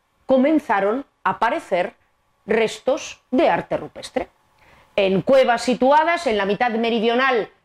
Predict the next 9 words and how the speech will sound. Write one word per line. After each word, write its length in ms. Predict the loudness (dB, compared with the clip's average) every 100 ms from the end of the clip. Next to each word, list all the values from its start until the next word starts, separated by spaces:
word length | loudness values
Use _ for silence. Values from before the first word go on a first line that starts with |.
| _
del 320 | -2 0 2
vecino 500 | 0 0 0 2 0
País 300 | 0 -2 -2
Galo, 580 | 2 4 6 4 4 2 0
en 240 | -2 0
Lamut 640 | 0 0 4 4 4 0 -10 _ _ _
y 160 | 2 2
en 220 | 2 0
Pernompé, 540 | 0 2 0 0 4